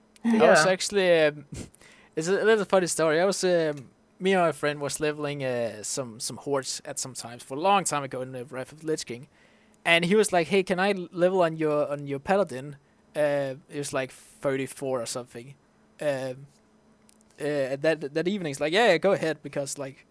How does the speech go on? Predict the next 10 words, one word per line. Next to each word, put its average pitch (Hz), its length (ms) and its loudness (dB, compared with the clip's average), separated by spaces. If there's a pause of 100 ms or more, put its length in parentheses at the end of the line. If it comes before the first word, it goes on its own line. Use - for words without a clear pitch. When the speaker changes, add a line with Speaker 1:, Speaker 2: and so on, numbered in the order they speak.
(200)
Speaker 1:
we 196 100 0
loved 175 300 8
leveling 120 420 -2
at 117 140 -12
that 117 120 -10
time. 123 320 -16 (680)
And 190 140 4
he 233 80 8
was 262 200 6
like, 175 380 4